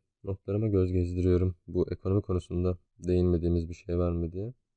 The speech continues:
Ha, yani pek çok kişi de şimdi, heh, evet,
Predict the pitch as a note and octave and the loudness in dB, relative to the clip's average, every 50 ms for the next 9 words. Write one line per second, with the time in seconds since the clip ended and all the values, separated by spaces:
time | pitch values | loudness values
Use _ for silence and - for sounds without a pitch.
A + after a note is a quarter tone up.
0 | - - - - D3+ D3 C#3+ C#3+ D3 C#3+ - D3+ D3+ - - - D#3 - - - | -10 -4 0 2 4 4 6 4 4 4 4 4 2 4 2 -2 -2 -2 -4 -4
1 | - E3+ D#3+ D3 A#2+ G#2+ - - A#2 A#2+ A#2+ B2 A#2 - - - - A#2+ A#2+ A2+ | -2 2 4 4 4 2 2 0 0 2 4 2 2 0 -4 -12 -6 -4 -4 -4
2 | - A2 - - G#2+ A2 - - - - | -4 -6 -4 -2 -2 -2 -2 -4 -10 -16